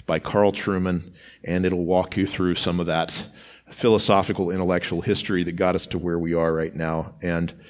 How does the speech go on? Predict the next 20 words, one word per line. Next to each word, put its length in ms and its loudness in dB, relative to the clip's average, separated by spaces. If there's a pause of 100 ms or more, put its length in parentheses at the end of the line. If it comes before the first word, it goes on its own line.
(320)
it's 180 -2
bizarre, 540 -4 (240)
all 100 -10
right? 300 -6
But 580 0 (480)
I 40 -20
just 160 -8
wanted 160 2
to 80 2
mention 340 -2
that. 160 -10 (2000)
But 100 2
do 80 4
you 100 6
know, 340 6 (760)
sometimes 640 4
there 120 4
are 60 2
even 260 0
people, 440 -2